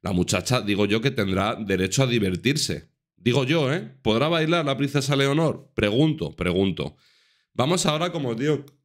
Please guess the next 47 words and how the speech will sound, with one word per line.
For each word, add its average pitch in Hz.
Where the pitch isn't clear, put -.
perdón, 110
con 107
esta 120
información, 110
y 107
es 131
que 127
Juan 101
Carlos 139
primero 120
muy 135
preocupado 131
por 143
Felipe 117
porque 139
sabe 135
que 165
Del 151
Burgo 117
no 110
es 147
el 131
único 151
desliz 104
de 170
Leticia. 113
Juan 95
Carlos 123
primero 131
investigó 135
a 127
Leticia 139
cuando 139
Felipe 107
se 143
la 139
presentó. 110
Pero 92
es 92
que 135
tenemos 131
también 123
unas 117
cosas 120
de 90
Telma 113
Ortiz 113